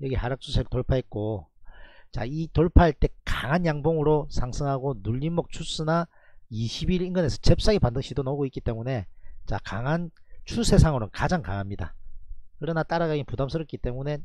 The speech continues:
눌림목 좀 주고 이평선들 더 좀 돌려낼 때까지 좀 기다리시자. 올라가도 접근하기엔 부담됩니다. 두 개를 노리고 있습니다. 삼성 바이오로직스와 에-, 에이치엘비. 에이치엘비는 진짜 눌릴 때까지 좀 기다려야 될 것 같습니다. 뛰고, 뛰어 올-,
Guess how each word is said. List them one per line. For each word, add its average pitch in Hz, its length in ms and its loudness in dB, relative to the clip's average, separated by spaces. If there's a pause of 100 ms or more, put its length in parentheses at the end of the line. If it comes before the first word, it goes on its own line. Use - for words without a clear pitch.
(100)
눌림목 135 460 -4
좀 120 160 -8
주고 151 380 0
이평선들 139 580 -2
더 147 380 4
좀 160 180 -8
돌려낼 147 400 0
때까지 135 400 -4
좀 127 160 -10
기다리시자. - 640 -6 (160)
올라가도 135 680 -4 (460)
접근하기엔 156 440 -2
부담됩니다. 123 720 -2 (760)
두 113 200 -10
개를 170 300 2
노리고 151 240 0
있습니다. 110 260 -8
삼성 131 360 -8
바이오로직스와 139 800 -2
에-, - 180 -10 (320)
에이치엘비. 139 680 0
에이치엘비는 135 540 2
진짜 120 220 -6
눌릴 120 200 -6
때까지 - 220 -2
좀 107 120 -6
기다려야 123 320 -2
될 95 80 -6
것 104 120 -8
같습니다. 87 380 -12 (460)
뛰고, 185 320 -4 (460)
뛰어 214 160 2
올-, 185 180 0